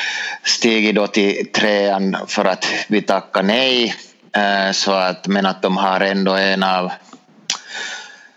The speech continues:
ett av seriens kanske vassaste anfallspar där med Kadic och, eh,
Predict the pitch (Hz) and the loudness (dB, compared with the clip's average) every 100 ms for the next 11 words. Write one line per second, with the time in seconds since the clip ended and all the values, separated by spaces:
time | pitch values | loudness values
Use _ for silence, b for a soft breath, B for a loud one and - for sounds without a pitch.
0 | - 104 104 - 98 90 104 101 104 101 | -4 -2 0 0 0 2 2 2 2 2
1 | - - - - 208 - 107 104 95 101 | 0 -2 -2 -4 -6 -2 0 2 2 2
2 | 98 - 101 - 110 95 - - - - | 2 0 0 0 0 0 -2 -10 -14 -8
3 | - 107 107 104 110 101 95 87 - - | 0 2 2 0 2 2 2 0 -2 -4
4 | - _ _ - 92 92 90 87 92 95 | -8 _ _ 0 2 4 2 0 2 2
5 | 92 90 - 95 92 95 92 85 - - | 0 -2 0 0 2 2 0 0 -4 -2
6 | - 87 87 - - - - 90 85 80 | -2 0 -2 -8 -20 -16 -2 0 2 0